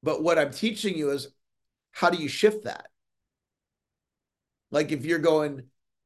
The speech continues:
"I've got a problem right now," and let's say somebody was being unfaithful in their committed relationship, right? It could be a marriage, it could be a committed relationship,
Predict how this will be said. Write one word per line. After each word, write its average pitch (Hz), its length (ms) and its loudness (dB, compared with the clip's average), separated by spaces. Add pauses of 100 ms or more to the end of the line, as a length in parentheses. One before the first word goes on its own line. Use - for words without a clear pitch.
(400)
"I've 180 240 2
got 180 220 8
a 156 60 2
problem 175 460 0
right 135 240 -6
now," 117 500 -8 (720)
and 135 420 -2 (160)
let's 185 240 8
say 190 160 8
somebody 165 480 4
was 135 260 -2
being 147 340 -2
unfaithful 147 920 2 (1200)
in 135 520 -2
their 139 160 2
committed 151 480 2
relationship, 120 880 -4
right? 110 180 -4
It 139 80 -2
could 139 160 4
be 131 120 0
a 117 60 0
marriage, 160 460 6
it 127 100 -4
could 127 120 -8
be 127 80 -6
a 113 60 -6
committed 151 300 -2
relationship, 127 800 -2